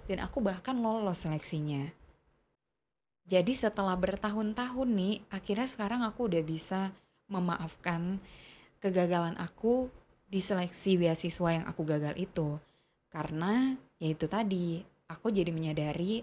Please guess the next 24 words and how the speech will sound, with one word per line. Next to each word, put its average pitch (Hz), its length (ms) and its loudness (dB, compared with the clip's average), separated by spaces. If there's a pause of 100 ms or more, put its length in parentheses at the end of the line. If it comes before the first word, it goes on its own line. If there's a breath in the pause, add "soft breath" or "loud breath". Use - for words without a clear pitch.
oh 160 80 -4
mungkin 202 560 -2 (560 loud breath)
emang 160 320 -2
akunya 190 800 2 (140)
yang 208 260 0 (160)
kurang 220 320 2
bisa 165 640 0 (560 soft breath)
bekerja 170 480 0
dalam 151 300 0
kelompok. 151 840 -4
Aku 165 320 -6
tuh 165 160 2
lebih 156 160 -2
cocok, 160 880 -4
lebih 170 400 -2
nyaman 156 540 -2 (340 loud breath)
bekerja 185 540 -2
secara 175 560 -4 (100)
individual. 156 720 -4 (760)
Karena 160 320 -4
personality 160 640 -2
aku - 160 -6
tadi 190 420 0 (640 loud breath)
yang 170 460 0